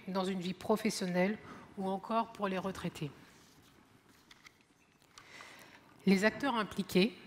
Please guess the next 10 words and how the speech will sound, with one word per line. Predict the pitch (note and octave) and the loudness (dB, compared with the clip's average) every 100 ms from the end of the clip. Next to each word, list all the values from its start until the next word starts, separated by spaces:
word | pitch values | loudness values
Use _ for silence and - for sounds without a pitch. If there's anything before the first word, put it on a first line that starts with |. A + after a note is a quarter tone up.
| F#3+ | -6
dans | E3+ | -4
ces | - E3+ | -2 0
actions | F3+ - - A3+ G#3+ | 0 -2 -2 -2 -2
ont | |
constaté | - B3 - G3+ F#3+ - A3+ | -4 -4 -2 0 0 0 -2
que | F#3 | 0
la | D#3+ | -2
pratique | - F#3 - F#3+ | 2 2 2 -4
sportive | - F#3+ - - G#3 - | -8 -8 -8 -8 -8 -8
contribuait | A3+ B3+ - A#3+ G3+ F3 E3 | -8 -8 -4 -2 0 0 -2